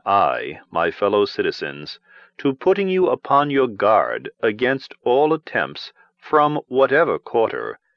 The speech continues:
to influence your decision in a matter of the utmost moment to your welfare,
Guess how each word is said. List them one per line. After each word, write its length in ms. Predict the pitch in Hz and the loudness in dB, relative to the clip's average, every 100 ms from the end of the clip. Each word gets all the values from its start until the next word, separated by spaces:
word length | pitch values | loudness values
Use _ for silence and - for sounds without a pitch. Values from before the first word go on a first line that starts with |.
| _ - | _ -4
to 180 | 131 117 | -4 -2
influence 680 | 160 170 - 165 165 165 - | -6 -4 0 0 0 -6 -8
your 200 | 113 117 | -2 0
decision 640 | 135 - 98 78 67 71 - - - _ | -2 -2 -4 -2 -8 -12 -18 -20 -20 _
in 180 | 135 139 | -2 0
a 80 | |
matter 380 | 135 143 160 165 | 2 2 2 2
of 120 | 156 | 0
the 180 | 147 139 - | 0 -6 0
utmost 560 | 143 - 147 143 - | -2 0 -2 -2 -2
moment 400 | 95 101 95 92 - _ | -6 -4 -4 -8 -14 _
to 100 | - | -4
your 220 | 113 110 | 0 2
welfare, 720 | 107 107 95 - 67 60 57 | 4 2 2 -2 -6 -6 -8